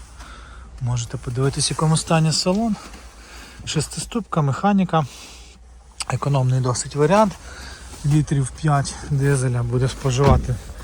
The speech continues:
даний автомобіль. Він місткий.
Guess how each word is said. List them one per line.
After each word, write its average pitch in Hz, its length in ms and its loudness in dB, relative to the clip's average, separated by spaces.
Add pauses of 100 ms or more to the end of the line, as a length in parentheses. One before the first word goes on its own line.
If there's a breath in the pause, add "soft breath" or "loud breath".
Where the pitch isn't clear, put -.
(360 loud breath)
даний 143 380 4
автомобіль. 175 600 2 (380 loud breath)
Він 156 180 -2 (180)
місткий. 214 520 -2